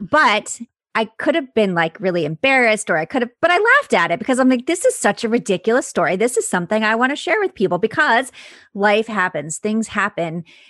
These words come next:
every day." And so I really think when you tell stories, we should share all of our stories. But when you tell stories and you're like, "Let me tell you how this ridiculous thing happened to me," you know, it's a good thing. It, like, you feel better. You were laughing. It, you feel better when you laugh. And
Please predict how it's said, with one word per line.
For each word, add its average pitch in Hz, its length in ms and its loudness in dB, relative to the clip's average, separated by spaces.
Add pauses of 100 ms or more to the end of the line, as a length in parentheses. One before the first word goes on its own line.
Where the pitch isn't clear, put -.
(160)
every 190 400 0
day." 226 460 0
And 180 240 -4
so 202 420 2
I 208 80 2
really 220 420 0
think 254 340 -4
when 175 180 0
you 196 160 -2
tell 247 320 -6
stories, 214 760 -2 (320)
we 180 80 -2
should 190 160 -4
share 196 220 2
all 214 120 4
of 170 120 -2
our 160 80 -4
stories. 180 340 -4
But - 200 0
when 202 120 -2
you 214 100 0
tell 233 220 -2
stories 269 300 -2
and 226 100 2
you're 214 160 2
like, 202 300 0 (100)
"Let 214 200 2
me 208 100 -4
tell 202 180 2
you 180 160 0
how 180 240 0
this 196 420 -6
ridiculous 190 520 0
thing 262 160 -2
happened 165 380 -4
to - 100 -14
me," 175 140 -2
you - 680 -12
know, 415 80 -2
it's 392 120 -4
a - 20 -2
good 262 340 -2
thing. 381 140 -4
It, 196 140 -2
like, 175 220 -4
you 196 40 -8
feel 262 260 -4
better. 254 440 -2
You 196 160 2
were 240 80 4
laughing. 254 420 2
It, 165 160 -2
you 208 80 2
feel 294 240 0
better 294 320 -2
when 175 160 -2
you 208 100 0
laugh. 220 380 -2
And 180 300 -2